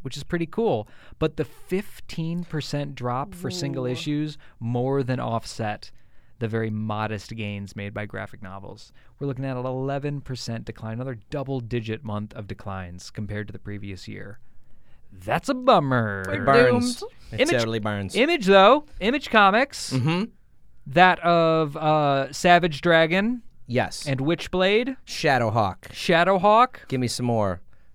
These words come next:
Speaker 3: Seahawk. He's an-,
Speaker 1: Seahawk?
Speaker 3: he's another Hawk character that
Speaker 1: Prophet,
Speaker 3: I like.
Speaker 1: but the shitty one.
Speaker 3: But yes.
Speaker 1: <laughs> Uh,
Speaker 2: Oh,
Speaker 1: they
Speaker 2: that, that one Saga thing.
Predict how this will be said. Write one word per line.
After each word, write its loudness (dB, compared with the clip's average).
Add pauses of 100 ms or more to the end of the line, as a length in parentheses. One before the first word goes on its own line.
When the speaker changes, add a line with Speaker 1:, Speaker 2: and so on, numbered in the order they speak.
(220)
Speaker 3:
Seahawk. 0 (200)
He's -2
an-, 8
Speaker 1:
Seahawk? 4
Speaker 3:
he's 2
another 4
Hawk 4
character 2
that 4
Speaker 1:
Prophet, 10
Speaker 3:
I 8
like. 2
Speaker 1:
but 4
the -2
shitty 2
one. 2 (100)
Speaker 3:
But 6
yes. 2
Speaker 1:
<laughs> -20 (180)
Uh, 4
Speaker 2:
Oh, 10
Speaker 1:
they 6
Speaker 2:
that, 2
that 0
one -2
Saga 2
thing. -4